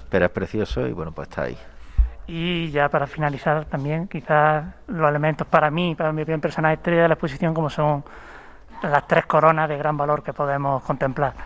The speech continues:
Speaker 1: Exactamente. Bueno, tenemos por un lado, son coronas que están poco vistas o lo podemos disfrutar poco de ellas, mejor dicho, la cofradía de Jaén, como por un lado por el valor que tiene, porque la cofradía la guarda con mucho celo,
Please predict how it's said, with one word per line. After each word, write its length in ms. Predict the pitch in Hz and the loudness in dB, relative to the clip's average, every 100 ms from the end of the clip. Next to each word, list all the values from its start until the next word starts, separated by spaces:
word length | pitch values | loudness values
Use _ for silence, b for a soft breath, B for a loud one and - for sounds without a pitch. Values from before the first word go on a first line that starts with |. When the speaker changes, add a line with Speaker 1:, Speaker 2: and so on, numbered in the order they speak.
| B B - | B B -2
Speaker 1:
Exactamente. 880 | 110 95 104 - 101 95 92 101 98 | 0 4 4 4 0 0 0 2 2
Bueno, 260 | 87 98 92 | 0 0 2
tenemos 360 | 98 110 113 | 2 4 0
por 160 | - 113 | 0 2
un 100 | 107 | 6
lado, 220 | 107 110 | 6 6
son 160 | 110 101 | 2 0
coronas 320 | 107 104 92 | 2 2 0
que 60 | |
están 180 | 98 98 | -2 -2
poco 1300 | 101 101 - 101 98 98 98 95 92 92 95 95 95 95 95 98 98 | 0 -2 0 2 2 2 0 -2 -2 -2 -2 -4 -4 -4 -6 -6 -4
vistas 360 | 95 101 - 92 | -2 -2 0 2
o 160 | 98 95 | 4 2
lo 100 | 90 | 0
podemos 320 | 90 92 98 | -2 0 -2
disfrutar 400 | 95 98 92 95 | -2 -2 0 0
poco 240 | 95 92 | -2 0
de 120 | 98 | 0
ellas, 100 | 95 | 0
mejor 320 | 95 90 98 92 | -2 -2 -2 -2
dicho, 320 | 98 - 95 | -6 -2 -4
la 80 | 90 | -4
cofradía 320 | 87 95 98 | 0 0 0
de 80 | 90 | 0
Jaén, 340 | 101 98 101 | -2 -2 -4
como 240 | 104 92 | -6 -6
por 160 | 87 95 | -4 -4
un 140 | 92 | -2
lado 180 | 92 95 | -2 -2
por 260 | - - 92 | -6 -10 -8
el 140 | 87 | -6
valor 280 | 85 87 95 | -4 -4 -4
que 120 | 101 | -4
tiene, 240 | 101 98 87 | -2 -4 -4
porque 260 | 85 - | -6 -6
la 120 | 85 | -6
cofradía 300 | 85 85 95 | -6 -6 -2
la 60 | 92 | -2
guarda 220 | 92 92 | 0 0
con 80 | 95 | -2
mucho 220 | 98 - | -6 -6
celo, 320 | 98 101 110 | -4 -2 -2